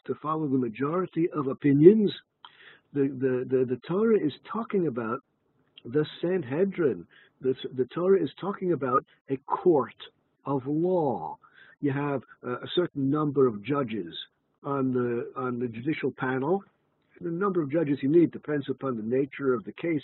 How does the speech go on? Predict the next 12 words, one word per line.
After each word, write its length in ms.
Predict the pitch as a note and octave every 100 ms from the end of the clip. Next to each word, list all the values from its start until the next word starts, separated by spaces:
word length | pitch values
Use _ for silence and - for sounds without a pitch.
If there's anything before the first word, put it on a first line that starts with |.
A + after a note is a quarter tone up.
| -
which 200 | A#2 -
is 80 | B2 -
being 520 | B2+ A#2+ G#2+ G#2 G2+ - - - A2+
heard. 260 | A2+ G#2+ - - -
If 160 | C#3+
it's, 120 | D3 - - _
if 140 | G3+
it's 80 | E3
a 100 | C3
simple 200 | D3 C3 C3+
financial 500 | C3 D#3 E3 E3 C3+
case, 260 | D#3+ D#3+